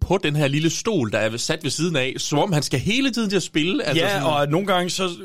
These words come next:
Speaker 2: kan man høre, at han plukker lige en streng, eller begynder at tage et greb, eller
Speaker 1: Mm.
Speaker 2: et eller andet, og så er hele gimmicken, at han bliver så optaget af det, han er ved at sige,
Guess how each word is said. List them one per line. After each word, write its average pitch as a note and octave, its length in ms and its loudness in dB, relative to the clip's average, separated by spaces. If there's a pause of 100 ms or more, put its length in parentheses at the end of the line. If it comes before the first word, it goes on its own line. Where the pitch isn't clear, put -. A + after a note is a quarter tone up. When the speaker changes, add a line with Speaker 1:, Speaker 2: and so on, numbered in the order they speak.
Speaker 2:
kan D3 120 -2
man C#3 120 2
høre, E3 100 2
at E3 60 2
han D3 140 0
plukker F#3 320 2
lige D#3+ 140 0
en D#3 80 0
streng, D#3 440 -2
eller G#2+ 180 -2
begynder B2+ 380 -2
at B2 80 -2
tage C#3 180 -2
et - 100 -6
greb, C#3 340 0
eller A#2 160 -2
Speaker 1:
Mm. - 20 0
Speaker 2:
et - 20 -2
eller A2 140 -2
andet, A#2+ 180 -4
og B2+ 100 -4
så - 180 0
er D3+ 240 2
hele E3 320 -4
gimmicken, D#3 480 -2
at G2 60 -4
han A2 120 -4
bliver C#3 140 -2
så E3+ 100 -2
optaget C3+ 600 -2
af G2 80 -4
det, A#2+ 200 0
han B2 140 -2
er A2 80 -2
ved A#2+ 120 -2
at A2+ 80 0
sige, F3 440 -2